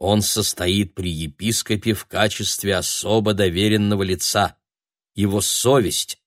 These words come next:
требует, чтобы он оберегал интересы епископа, ибо такова его главная обязанность.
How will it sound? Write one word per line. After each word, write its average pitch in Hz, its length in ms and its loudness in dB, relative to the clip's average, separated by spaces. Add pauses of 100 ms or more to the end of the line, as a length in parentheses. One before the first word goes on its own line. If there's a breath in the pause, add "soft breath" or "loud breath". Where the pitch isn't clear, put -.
(240)
требует, 113 640 4
чтобы 107 320 0
он 113 160 4
оберегал 107 540 4
интересы 107 680 2
епископа, 110 840 -2 (280 loud breath)
ибо 120 280 4
такова 101 600 2
его 104 220 6
главная 90 640 0
обязанность. 82 680 0